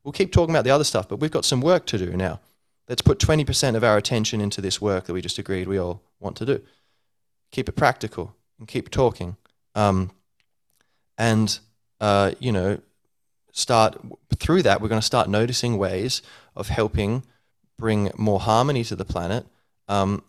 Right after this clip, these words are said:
and that is gonna help bring this future that we all want, a, a less hateful, less fearful, um, more loving and, um, egalitarian future. Um, but the problem is, uh,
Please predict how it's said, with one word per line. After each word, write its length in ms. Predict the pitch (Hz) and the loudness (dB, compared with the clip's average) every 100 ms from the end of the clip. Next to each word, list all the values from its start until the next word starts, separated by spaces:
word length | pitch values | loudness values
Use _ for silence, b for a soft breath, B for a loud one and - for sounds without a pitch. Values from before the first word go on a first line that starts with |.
| - | -4
and 380 | 104 98 95 - - | -2 0 -2 -6 -2
that 220 | 113 - | 0 0
is 100 | 107 | -2
gonna 200 | 104 95 | -2 -2
help 320 | 104 95 - - _ - | 0 -2 -2 -8 _ -10
bring 240 | 95 87 | -6 -6
this 200 | 90 - | -6 -6
future 280 | - 139 92 | -4 -4 -4
that 80 | 85 | -2
we 100 | 92 | -2
all 140 | 87 | -2
want, 180 | 90 87 | -4 -4
a, 140 | 95 b b b | -6 b b b
a 80 | 92 | -4
less 240 | 101 104 - | 0 0 0
hateful, 400 | 127 107 - 90 | -2 -2 -6 -4
less 280 | 101 101 | -2 -2
fearful, 480 | - 120 110 95 90 - - | -2 0 0 -2 -6 -8 -6
um, 280 | 92 90 b b b _ | -4 -4 b b b _
more 160 | 98 98 | -2 2
loving 440 | 107 104 101 95 | 4 4 2 -2
and, 300 | 98 92 92 - _ - - | -4 -4 -6 -10 _ -20 -12
um, 360 | 101 95 92 87 - _ | -6 -4 -4 -8 -12 _
egalitarian 960 | 110 104 95 92 120 107 98 92 90 | -8 -2 -2 -2 -2 0 0 -2 -6
future. 460 | - 160 160 - 101 _ _ _ _ _ _ | -6 -6 -6 -8 -10 _ _ _ _ _ _
Um, 340 | 101 92 90 - _ _ | -2 -2 -4 -8 _ _
but 120 | - | -14
the 60 | - | 0
problem 380 | - 151 120 123 | 4 4 4 4
is, 400 | 127 95 - - - | 4 2 -2 -4 -2
uh, 180 | 107 | -2